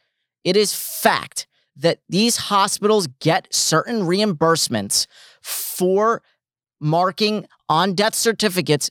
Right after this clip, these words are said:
when someone dies of covid. Okay, so it's there.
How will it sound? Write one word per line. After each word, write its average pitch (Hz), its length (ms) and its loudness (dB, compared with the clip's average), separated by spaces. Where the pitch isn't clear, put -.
when 165 220 2
someone 180 420 2
dies 143 300 4
of 135 120 0
covid. 110 340 0
Okay, 156 440 2
so 180 380 0
it's 202 220 0
there. 156 420 0